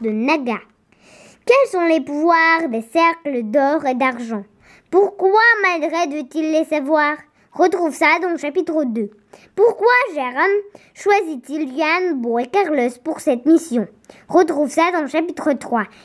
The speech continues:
Examine l'illustration de la page trente-cinq. Qu'est-ce qu'une catapulte et comment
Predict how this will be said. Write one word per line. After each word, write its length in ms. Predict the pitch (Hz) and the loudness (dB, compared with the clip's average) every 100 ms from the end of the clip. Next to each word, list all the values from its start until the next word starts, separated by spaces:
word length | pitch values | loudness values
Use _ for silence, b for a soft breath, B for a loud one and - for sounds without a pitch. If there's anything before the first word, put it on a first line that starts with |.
| b | b
Examine 520 | 294 370 359 392 359 | 2 4 4 2 2
l'illustration 640 | 269 240 - 349 370 403 392 | 0 -2 -2 0 2 4 4
de 80 | 302 | 4
la 180 | 226 | 4
page 380 | 254 381 359 339 | 2 2 2 -2
trente-cinq. 640 | - 359 359 - 285 214 208 214 202 _ b b b b b - | 0 2 2 2 -2 -2 -6 -10 -10 _ b b b b b 0
Qu'est-ce 340 | 466 508 - - | 0 0 -4 0
qu'une 280 | 320 294 302 | 2 2 0
catapulte 720 | 415 415 311 - 311 359 - 277 | -2 0 -4 -2 -2 -2 -2 0
et 120 | 311 | 0
comment 140 | - | 0